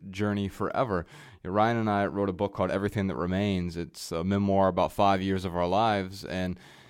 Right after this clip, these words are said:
uh, at the last chapter, spoiler alert, the, the last chapter is not the last chapter. The, that book doesn't end at the end of that book.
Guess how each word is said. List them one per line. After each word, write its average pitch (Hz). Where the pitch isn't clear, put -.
uh, 82
at 98
the 101
last 110
chapter, 95
spoiler 110
alert, 90
the, 98
the 104
last 117
chapter 120
is 101
not 107
the 110
last 101
chapter. 117
The, 101
that 113
book 123
doesn't 113
end 95
at 92
the 95
end 85
of 82
that 82
book. 82